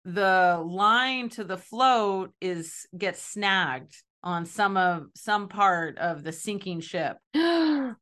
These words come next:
Speaker 1: She's actually pulled under. Her and the float are pulled under.
Speaker 2: No!
Speaker 1: I know. But fortunately,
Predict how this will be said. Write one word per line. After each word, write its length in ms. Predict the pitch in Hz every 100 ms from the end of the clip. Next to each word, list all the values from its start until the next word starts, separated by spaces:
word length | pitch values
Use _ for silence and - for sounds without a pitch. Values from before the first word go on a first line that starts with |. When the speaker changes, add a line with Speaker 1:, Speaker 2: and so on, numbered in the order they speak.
| _
Speaker 1:
She's 280 | - 240 226
actually 360 | 214 214 202 170
pulled 460 | - - 233 220
under. 420 | - 190 170 127 -
Her 320 | 233 233 240
and 200 | 208 214
the 60 | 190
float 480 | - 208 190 165 -
are 140 | 165
pulled 320 | - 220 214
under. 440 | 381 415 453 453 453
Speaker 2:
No! 680 | 440 427 381 285 220 196 - -
Speaker 1:
I 60 | 208
know. 100 | 202 190 - - -
But 160 | 233
fortunately, 1200 | - 269 269 - 262 220 208 202 190 185 180